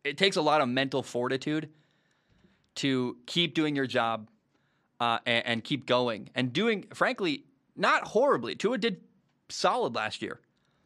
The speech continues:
with all that uncertainty swirling around and feeling so unwanted and feeling like your team doesn't want you. Like,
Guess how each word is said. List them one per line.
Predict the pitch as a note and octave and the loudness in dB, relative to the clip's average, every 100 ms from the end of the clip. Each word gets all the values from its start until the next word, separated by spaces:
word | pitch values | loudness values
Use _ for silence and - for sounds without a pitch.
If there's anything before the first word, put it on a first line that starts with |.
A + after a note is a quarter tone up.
| _ _ _ _ _ _ _ | _ _ _ _ _ _ _
with | C#3+ C3 | -2 -2
all | C3+ E3+ | 0 4
that | E3 | 4
uncertainty | D#3 C3 D3+ C3+ B2 | 4 2 0 -2 -6
swirling | - C3 B2 | -2 -2 0
around | A#2 A2+ A2+ A2+ | 0 0 0 -4
and | A2+ | -6
feeling | E3 E3+ D3+ | 0 2 2
so | - D#3+ D3+ | 2 2 2
unwanted | C3+ A#2 C3 C#3 A#2+ | 2 0 0 0 -4
and | G2+ A2 | -6 -4
feeling | D3 D3 | -2 0
like | C3+ | 0
your | C3 | -2
team | A2 D#3 D3+ | -4 -2 0
doesn't | C3 B2 | 0 0
want | A#2+ G#2+ | -2 -2
you. | A2+ | -4
Like, | A2 A#2 | -2 -4